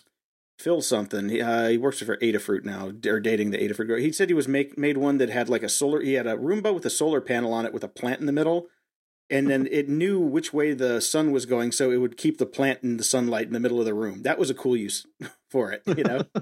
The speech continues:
Speaker 1: So as the sun was moving, the, it would just move the plant to stay in the sun. That was neat.
Speaker 2: Okay.
Speaker 1: Uh,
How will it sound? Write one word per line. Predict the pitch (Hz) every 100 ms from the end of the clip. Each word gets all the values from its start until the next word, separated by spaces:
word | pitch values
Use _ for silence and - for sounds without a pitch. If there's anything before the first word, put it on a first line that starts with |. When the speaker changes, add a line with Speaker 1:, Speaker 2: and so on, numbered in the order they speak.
| - 214 _
Speaker 1:
So | 143
as | 139
the | 143
sun | 165 151
was | 135
moving, | 139 131 127
the, | 117 117
it | 139
would | 120
just | 120
move | 123 123
the | 113
plant | 101 117 110
to | -
stay | - 107
in | 98
the | 98
sun. | - 98 - _
That | 135 113
was | -
neat. | 101 101 _ _ _ - 135
Speaker 2:
Okay. | -
Speaker 1:
Uh, | - -